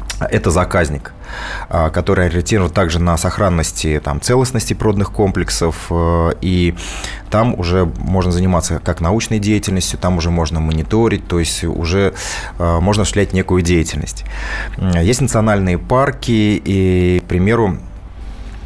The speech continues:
есть рекреационные зоны, там, прибрежные рекреационные зоны, где можно заниматься уже экотуризмом.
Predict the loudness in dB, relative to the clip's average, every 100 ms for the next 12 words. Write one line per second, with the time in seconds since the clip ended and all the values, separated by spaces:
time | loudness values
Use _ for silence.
0 | -6 -2 0 0 -2 0 2 4 2 2
1 | 2 2 0 -4 -2 0 2 2 0 -2
2 | -2 0 2 0 0 -2 0 2 2 0
3 | 0 0 2 2 2 0 0 0 0 0
4 | 0 -2 -6